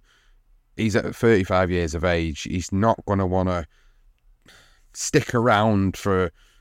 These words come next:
a rematch when he's managed to pull something out of the bag where it's, it's, it's definitive. And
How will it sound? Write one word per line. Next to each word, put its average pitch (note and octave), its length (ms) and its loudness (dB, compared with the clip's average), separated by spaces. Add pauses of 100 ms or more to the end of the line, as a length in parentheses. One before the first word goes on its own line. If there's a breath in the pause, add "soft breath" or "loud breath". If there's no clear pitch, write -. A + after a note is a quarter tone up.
(100)
a G2 80 0
rematch F#2+ 640 0 (300)
when F#2+ 260 0
he's F#2+ 400 -4
managed G2 380 0
to - 60 -8
pull A2+ 240 2
something F#2 400 -2
out F#2 120 0
of F2 100 -2
the E2+ 80 -2
bag F#2+ 360 0
where F2+ 340 0
it's, - 440 -4
it's, F#2 240 -6
it's F2 200 -4
definitive. G2+ 600 -2
And E2+ 180 -2